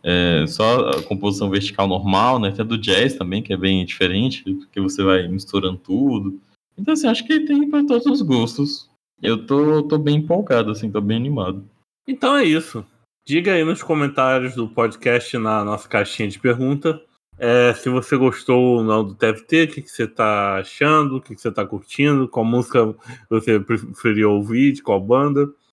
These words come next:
Speaker 2: É... a Rádio Runeterra, como eu disse, tá no Spotify, iTunes, Deezer, qualquer agregador de podcast, nas redes sociais, no Facebook, Twitter, Instagram,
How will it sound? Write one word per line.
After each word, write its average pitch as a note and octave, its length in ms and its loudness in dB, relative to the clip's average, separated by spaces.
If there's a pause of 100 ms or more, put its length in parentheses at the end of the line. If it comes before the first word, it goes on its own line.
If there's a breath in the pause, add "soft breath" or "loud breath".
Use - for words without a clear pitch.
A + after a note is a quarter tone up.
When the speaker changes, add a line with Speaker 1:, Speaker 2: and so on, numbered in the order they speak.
(220)
Speaker 2:
É... G#2+ 840 2 (280)
a G#2+ 120 0
Rádio C3 320 0
Runeterra, B2+ 500 2
como B2 180 0
eu G#2+ 40 -6
disse, G2+ 220 -10
tá A#2 140 2
no G#2+ 260 -2
Spotify, A2+ 840 2 (100)
iTunes, G#2+ 380 -4
Deezer, B2 260 -4
qualquer A2 240 0
agregador A#2 460 2
de G2 80 -14
podcast, D3 580 -2
nas G#2 160 0
redes A#2+ 180 -4
sociais, G#2 400 0
no G#2 100 -6
Facebook, C3 560 -4
Twitter, A#2+ 280 -6
Instagram, C3+ 420 0